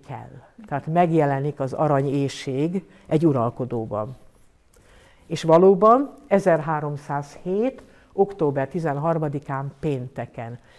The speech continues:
Az ember emlékezet úgy őrzi, hogy a tizenharmadika péntek azért szerencsétlen, mert ezen a napon összefogdossák Franciaországban a templomosokat,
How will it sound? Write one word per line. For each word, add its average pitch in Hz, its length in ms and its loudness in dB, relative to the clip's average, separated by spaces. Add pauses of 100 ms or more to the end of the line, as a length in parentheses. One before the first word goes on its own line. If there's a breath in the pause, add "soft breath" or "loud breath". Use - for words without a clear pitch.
(260 soft breath)
Az 139 380 -6
ember 196 400 2
emlékezet 170 600 0
úgy 196 260 0
őrzi, 151 460 0
hogy 151 280 -4
a 127 80 -4
tizenharmadika 147 720 0
péntek 160 580 -2
azért 151 380 -4
szerencsétlen, 123 800 -10 (340 soft breath)
mert 143 140 -6
ezen 175 280 4
a 135 60 -2
napon 160 400 0
összefogdossák 143 1000 -4
Franciaországban 135 840 -6
a 135 80 -10
templomosokat, 139 840 -8